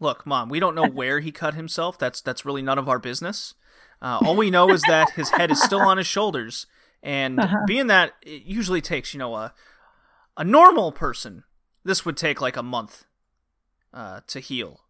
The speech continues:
Speaker 1: But I'm sure with M J F's overhealing abilities, he will, he will be back sooner rather than later.
Speaker 2: <laughs>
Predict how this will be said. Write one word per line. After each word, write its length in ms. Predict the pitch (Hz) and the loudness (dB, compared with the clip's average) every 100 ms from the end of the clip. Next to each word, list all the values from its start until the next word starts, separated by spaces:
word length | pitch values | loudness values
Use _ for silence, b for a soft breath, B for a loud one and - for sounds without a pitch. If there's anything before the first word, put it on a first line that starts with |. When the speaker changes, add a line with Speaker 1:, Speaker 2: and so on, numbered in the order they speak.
| _ | _
Speaker 1:
But 160 | - 120 | -8 -2
I'm 120 | 151 | -2
sure 300 | - 170 156 | -2 -2 -2
with 200 | 143 135 | -2 -6
M 160 | - 160 | -8 -6
J 200 | 147 139 | -2 0
F's 380 | 135 - - - _ _ - | 0 0 -6 -10 _ _ 0
overhealing 600 | 220 196 180 180 190 165 | 2 4 2 2 0 0
abilities, 480 | 143 139 127 113 117 | -2 -4 -4 -6 -10
he 100 | - | -12
will, 260 | 131 120 - | -12 -14 -14
he 120 | - | -6
will 60 | 180 | -4
be 120 | 147 | -4
back 320 | 131 143 127 - | -2 2 2 0
sooner 260 | - 117 101 | -10 -10 -10
rather 280 | 110 107 | -10 -12
than 160 | 107 95 | -16 -18
later. 220 | 101 92 | -18 -6
Speaker 2:
<laughs> 40 | - | -4